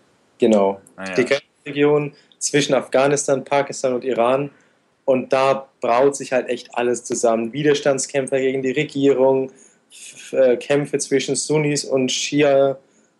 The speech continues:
Speaker 1: dann Taliban mischen noch mit, einfache Banditen, die dann wieder Leute kidnappen und die dann an andere verkaufen als Druckmittel. Und es ist wahnsinnig undurchschaubar für mich. Selbst für Pakistanis. Sie sagen, „Geh einfach nicht hin,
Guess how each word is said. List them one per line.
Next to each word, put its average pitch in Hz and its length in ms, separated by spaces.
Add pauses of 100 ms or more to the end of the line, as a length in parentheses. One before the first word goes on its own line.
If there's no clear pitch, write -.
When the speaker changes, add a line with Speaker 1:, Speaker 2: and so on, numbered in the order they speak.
Speaker 1:
dann 123 380
Taliban 147 600
mischen 139 260
noch 135 180
mit, 131 240
einfache 131 320
Banditen, 143 560
die 135 100
dann 127 220
wieder 127 400 (120)
Leute 127 260
kidnappen 139 520
und 117 160
die 151 100
dann 139 160
an 107 140
andere 143 380
verkaufen 131 460
als - 160
Druckmittel. 131 580 (640)
Und 120 400
es 123 100
ist 107 260
wahnsinnig 135 520
undurchschaubar 117 560
für 113 140
mich. 104 340 (180)
Selbst 139 220
für 139 100
Pakistanis. 123 680
Sie 117 60
sagen, 120 240
„Geh 135 120
einfach 127 220
nicht 113 160
hin, 160 220